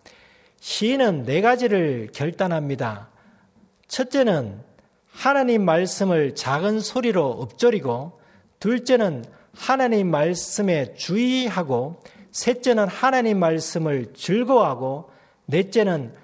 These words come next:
하나님 말씀을 잊지 않는 것입니다. 네 가지 결단은 상호 연결성이 있습니다.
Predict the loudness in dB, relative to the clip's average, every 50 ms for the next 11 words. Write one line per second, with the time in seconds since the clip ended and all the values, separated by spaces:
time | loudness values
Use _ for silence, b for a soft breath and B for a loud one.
0 | B B B B -4 0 0 2 4 4 2 2 0 -2 0 0 0 0 0 -2
1 | -2 -2 -2 -2 0 0 -2 -2 -4 B B B B B B B _ _ -4 -4
2 | -4 -4 -4 0 0 2 2 0 -2 -6 -6 -4 -2 -2 -4 -4 -4 -6 -6 -6
3 | -6 -8 -8 -10 -12 -16 _ _ _ _ _ _ _ _ b b b b b b
4 | b b b b b b -6 -2 2 2 2 4 4 4 2 2 0 -2 -2 -4
5 | -4 -2 0 0 -2 -2 0 0 0 0 0 -2 -4 -4 -6 -10 -12 -16 -20 _
6 | _ _ _ _ _ -18 -14 -12 -8 -4 -4 -2 0 0 2 2 2 0 0 -2
7 | -2 -2 0 0 0 0 0 -4 -6 -6 -6 -6 -4 -4 -4 -6 -4 -6 -6 -6
8 | -6 -8 -8 -10 -14